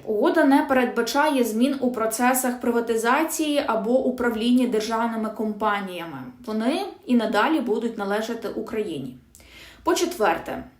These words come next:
документ не містить згадок про будь-які боргові зобов'язання України перед Сполученими Штатами Америки. А по-п'яте, не суперечить жодним міжнародним зобов'язанням України, зокрема тим, що стосується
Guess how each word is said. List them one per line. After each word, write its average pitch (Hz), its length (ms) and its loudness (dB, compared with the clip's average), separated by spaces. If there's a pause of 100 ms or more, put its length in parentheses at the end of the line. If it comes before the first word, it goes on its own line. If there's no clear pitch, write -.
(100)
документ 254 640 0
не 247 140 8
містить 254 440 2
згадок 269 500 0
про 240 140 2
будь-які 202 580 -2
боргові 208 480 2
зобов'язання 208 840 0
України 214 640 -2 (300)
перед 233 320 0
Сполученими 208 580 -4
Штатами 208 540 -4
Америки. 311 580 0 (180)
А 220 100 -4
по-п'яте, 320 720 0 (540)
не 254 140 4
суперечить 277 640 2
жодним 269 480 4
міжнародним 233 640 4
зобов'язанням 214 840 0
України, 277 680 0
зокрема 240 460 0
тим, 269 400 2
що 233 360 -2
стосується 247 800 0